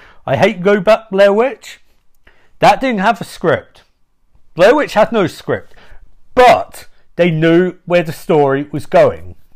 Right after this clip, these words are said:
They knew what was going to happen. The directors knew. 'Cause Heather at the start of Blair Witch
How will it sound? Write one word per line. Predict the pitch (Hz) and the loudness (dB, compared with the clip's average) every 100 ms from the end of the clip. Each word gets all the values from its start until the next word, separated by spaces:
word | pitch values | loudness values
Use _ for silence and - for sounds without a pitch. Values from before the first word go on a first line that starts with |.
| - - _ _ _ _ | -20 -20 _ _ _ _
They | 180 190 | 0 0
knew | 170 180 170 | 2 0 0
what | 160 156 | 0 -2
was | 147 - | -6 -2
going | 165 147 | 0 0
to | 131 | -2
happen. | 165 - - 95 85 _ - - - | -4 -4 -12 -20 -20 _ -20 -20 -12
The | - 135 | -6 -2
directors | 180 226 - 208 - | 2 2 0 -10 -8
knew. | 147 92 90 - - - - - _ - - _ _ _ - | -8 -8 -12 -20 -20 -20 -20 -20 _ -20 -20 _ _ _ -14
'Cause | 131 | -12
Heather | - 226 277 311 262 | 0 2 2 -2 -4
at | |
the | - | -10
start | - 208 240 233 | -8 0 0 0
of | - | -2
Blair | 269 247 | 0 2
Witch | 214 233 - - | 2 0 -6 -20